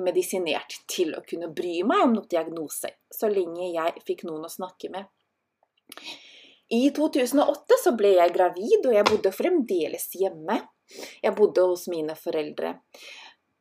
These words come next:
Og, eh, da jeg fortalte det til min psykolog og yt-, ytret et ønske om å, ehm, om å få et eget sted å bo, jeg ba om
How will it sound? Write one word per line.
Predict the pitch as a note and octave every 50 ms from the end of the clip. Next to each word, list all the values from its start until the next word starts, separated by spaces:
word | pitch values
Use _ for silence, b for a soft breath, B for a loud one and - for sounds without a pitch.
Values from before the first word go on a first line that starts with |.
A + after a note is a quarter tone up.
| _ _ _ _ _ _ _ -
Og, | A#3 B3 C4 C#4+ C#4 C#4+ B C#4 -
eh, | B3 B3 B3 A#3+ A#3+ A#3+ A3+
da | A#3+ A#3 A3+
jeg | G#3+ G#3 G#3
fortalte | B3 A#3 - A3+ F#3 F3+ - G#3+
det | G3 F#3+ F#3+
til | - G3
min | F#3 F#3 F#3
psykolog | F3+ - - - G#3 F#3+ F#3 F#3 G#3 B3+ C#4+ C#4+ -
og | G#3 G#3+ - - A#3
yt-, | G#3+ G3 - _ _ _
ytret | A#3 A3+ A3+ - G#3+ G#3 G3+ - -
et | A3 A3 - - -
ønske | B3+ A3 G3 - - - - - C4+ C#4 - -
om | G3+ G3 G3 G3
å, | G3+ G3+ G#3 G#3+ A3 - - - - B B B B B B B B B B B B -
ehm, | - A#3 A3+ A3 A3 A3 A3 G#3+ G#3+ A3 - - - _ -
om | A3+ A3+ A#3+
å | B3
få | - C4 B3
et | B3 -
eget | A#3 G#3+ G3 A3 A3
sted | - - G#3+ A3
å | G#3
bo, | G#3+ A3 C4 E4+ C#4+ -
jeg | A#3 A3 A3 A3
ba | - F#3+ F#3+ G3 G#3
om | G#3+ A3 A3